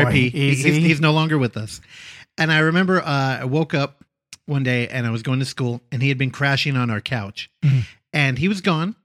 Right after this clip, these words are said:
Speaker 1: And, uh, the only proof that he had actually been there in the morning was, uh, a cup of coffee that, uh, you know, had, like, dribble on it, whatever,
Speaker 3: Mm-hmm.
Speaker 1: and an old-fashioned donut that had all the sides broken off, but the ring was still there.
Speaker 3: Mm.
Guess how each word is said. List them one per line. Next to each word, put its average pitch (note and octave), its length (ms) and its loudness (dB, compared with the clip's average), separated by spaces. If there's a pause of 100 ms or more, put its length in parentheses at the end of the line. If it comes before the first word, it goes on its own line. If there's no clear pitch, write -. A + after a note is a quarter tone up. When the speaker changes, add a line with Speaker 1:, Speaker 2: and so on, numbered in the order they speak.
(320)
Speaker 1:
And, D3 360 2
uh, C#3+ 240 0
the C#3 160 -2
only G3 140 2
proof A#3 320 -2
that F#3 120 0
he F#3 160 0
had E3 220 -2
actually D#3 380 0
been F#3+ 240 2
there C#3 280 0 (120)
in D3+ 100 0
the C#3 60 2
morning B2+ 360 0 (440)
was, D3+ 240 0 (120)
uh, B2 340 -4
a C3 140 -6
cup C3 280 -2
of F3 80 -4
coffee G3 440 -2 (500)
that, C3+ 240 -4
uh, B2+ 40 -4
you C3+ 160 2
know, A#2+ 140 2
had, A#2 240 0
like, G#2+ 160 -6
dribble A2 240 -2
on G#2+ 140 -2
it, G#2 60 -8
whatever, A2 320 -2 (100)
Speaker 3:
Mm-hmm. B2+ 160 -2 (120)
Speaker 1:
and E3+ 200 2
an C3+ 100 0
old-fashioned F3+ 580 0
donut E3+ 380 0
that B2 140 -2
had C#3 180 2 (120)
all C#3+ 280 2
the A#3 120 0
sides B3 520 2
broken C#3+ 340 4
off, A#2 240 -2
but C#3 120 -4
the C3 100 0
ring D#3+ 320 4
was C3+ 160 2
still A#2+ 260 -2
there. A#2+ 300 -10
Speaker 3:
Mm. A#2+ 600 -2